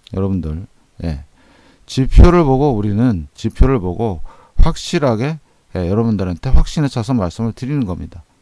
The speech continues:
예, 지금 여기 보시면 이 매도 압력은요, 엄청난 겁니다.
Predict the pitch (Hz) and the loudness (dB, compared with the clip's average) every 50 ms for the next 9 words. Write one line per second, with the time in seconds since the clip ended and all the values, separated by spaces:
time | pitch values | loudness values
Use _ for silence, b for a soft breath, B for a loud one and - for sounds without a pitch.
0 | _ _ _ _ - 92 76 65 - - _ b b b b b b b b b | _ _ _ _ -8 -8 -8 -8 -12 -18 _ b b b b b b b b b
1 | b b b - - 131 143 139 120 113 123 135 135 - - 113 - - 143 131 | b b b -4 -2 0 0 2 2 2 2 0 4 6 6 6 6 2 -2 -2
2 | 113 101 98 104 113 b b b b b b _ 117 135 151 156 147 131 95 - | -2 -2 -4 -8 -10 b b b b b b _ -4 -4 -2 -2 -2 -4 -2 0
3 | 113 117 113 151 131 110 104 107 104 101 92 92 95 113 135 107 87 101 120 123 | 0 0 2 2 2 2 0 0 -2 -4 -6 -6 -6 -6 -6 -6 -4 -4 -4 -2
4 | - 156 156 147 113 98 92 101 110 123 127 123 90 90 104 117 | -2 -2 -2 -2 -2 -2 -4 -6 -6 -6 -6 -6 -8 -10 -10 -12